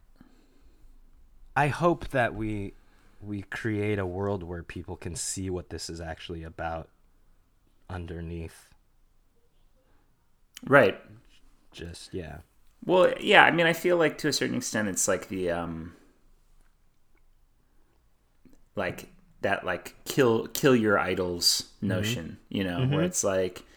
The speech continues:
Speaker 2: you don't, y-, you, you don't need to be hamstrung by the things that you feel that
Speaker 1: Mm-hmm.
Speaker 2: you're, um, that are, like, the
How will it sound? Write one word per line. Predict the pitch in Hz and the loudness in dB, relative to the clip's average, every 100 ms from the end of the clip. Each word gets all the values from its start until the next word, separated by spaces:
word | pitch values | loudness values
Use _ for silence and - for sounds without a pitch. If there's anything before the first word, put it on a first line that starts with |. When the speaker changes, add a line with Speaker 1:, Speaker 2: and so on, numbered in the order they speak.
| _ | _
Speaker 2:
you | 113 | 0
don't, | 117 120 - - - | 2 2 0 -8 -16
y-, | 113 - _ _ - - | -14 -14 _ _ -20 -8
you, | 107 107 - | -4 -4 -6
you | 95 107 | -6 -2
don't | 113 127 117 - | 2 2 0 -2
need | 101 95 95 92 92 - _ _ _ _ _ _ _ _ _ | -2 -2 -2 -4 -8 -14 _ _ _ _ _ _ _ _ _
to | - 120 107 | -4 -2 0
be | - 95 90 87 87 - _ _ _ _ _ _ _ _ _ - - _ _ _ _ - | 0 -2 -2 -4 -6 -14 _ _ _ _ _ _ _ _ _ -20 -20 _ _ _ _ -16
hamstrung | - 127 117 110 - 107 90 90 90 | -4 0 2 2 0 0 0 -2 -2
by | 87 87 | -2 -2
the | 90 92 | -4 -6
things | - 92 90 87 | -4 -4 -4 -4
that | 90 - | -6 -6
you | 90 | -10
feel | 87 - 87 87 85 - - | -10 -8 -6 -6 -10 -14 -10
that | 95 - | -6 -6
Speaker 1:
Mm-hmm. | 95 90 | -4 -4
Speaker 2:
you're, | 85 85 87 - _ _ _ _ _ _ | -4 -6 -10 -16 _ _ _ _ _ _
um, | 101 95 85 85 90 _ _ - - - _ _ - - 123 | -6 -4 -6 -8 -12 _ _ -20 -20 -20 _ _ -20 -16 2
that | 110 | 4
are, | 92 90 | 4 2
like, | 90 92 - | -2 -4 -6
the | - 92 | -4 -4